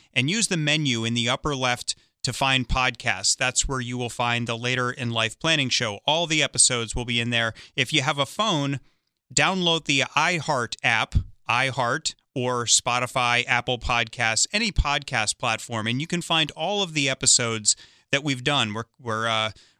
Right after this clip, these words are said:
we're coming up on forty pretty quickly here. Forty episodes full of information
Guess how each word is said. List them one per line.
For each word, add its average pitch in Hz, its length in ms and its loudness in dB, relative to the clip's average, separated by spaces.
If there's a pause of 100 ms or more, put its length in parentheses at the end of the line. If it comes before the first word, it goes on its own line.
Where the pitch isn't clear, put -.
we're 127 60 -6
coming 175 240 0
up 165 180 0
on 160 140 4
forty 151 460 0
pretty 139 260 -2
quickly 127 400 -4
here. 107 220 -4
Forty 180 360 -2
episodes 151 560 2
full 190 460 -2
of 143 160 0
information 131 800 0